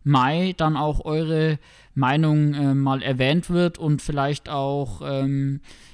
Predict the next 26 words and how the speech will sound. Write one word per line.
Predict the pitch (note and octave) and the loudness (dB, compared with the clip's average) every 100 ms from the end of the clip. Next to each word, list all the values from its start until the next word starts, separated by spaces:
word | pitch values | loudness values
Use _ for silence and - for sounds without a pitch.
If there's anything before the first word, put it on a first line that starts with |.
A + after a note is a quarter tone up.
| - | -20
hier | - D3+ D3+ | 0 2 2
dann | C#3+ C#3 | 2 0
Grundlage | C3+ D#3+ D#3+ D#3 D3+ | 2 0 2 0 0
für | D3 D#3+ | -2 -2
die | D3+ D3 C#3 C3+ _ D#3+ | 0 0 -2 -6 _ -4
Diskussion | D3 D#3 - D3 D#3+ | -4 -4 -2 0 -2
ist. | F#3+ G3 - - - D#3+ | -2 -4 -4 -10 -18 -14
Äh, | D#3+ D3+ D3+ | -8 -6 -4
wir | D3+ | -2
sind | C#3+ E3 | -2 0
gespannt, | E3 - D3 F3+ | 2 2 2 0
welche | E3+ D#3+ D#3+ | -2 -4 -4
vier | - F3 | 2 2
Filme | - F3 F3+ E3+ | 2 2 2 2
uns | E3 - | -2 -2
dann, | D3+ D3+ D#3 C#3+ - - - _ _ - | -2 2 2 0 -10 -20 -20 _ _ -4
äh, | D3+ D3 C#3+ | -2 0 -2
den | C#3 C#3+ C#3 | 0 0 0
April | D3 C3+ C#3+ E3 F3+ F3 - _ | -2 -4 2 4 4 2 -4 _
beim | - C#3+ C#3 | -4 -4 -2
Bubble | C#3+ D#3 | -2 0
Monday | D3+ C#3+ D3+ D3 | 2 0 -2 -4
ver-, | - C#3+ C#3 C#3 C3+ D3+ _ _ F3+ | -4 -4 -4 -4 -8 -10 _ _ -14
äh, | D3 C3+ B2+ | -6 -6 -6
vergolden | C#3+ C3+ C#3 D3 C#3 | -8 -2 0 2 2
werden. | A#2 A2+ A#2 A2 | 2 2 0 -2